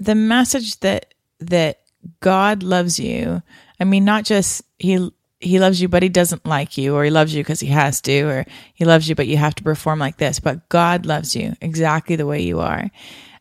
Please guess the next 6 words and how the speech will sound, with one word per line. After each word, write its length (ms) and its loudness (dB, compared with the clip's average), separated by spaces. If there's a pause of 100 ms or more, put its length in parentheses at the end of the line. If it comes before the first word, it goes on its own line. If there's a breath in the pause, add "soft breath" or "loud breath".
Um, 520 0 (1040 soft breath)
the 100 6
message, 840 0
that 400 0
message 560 -2
of, 220 -6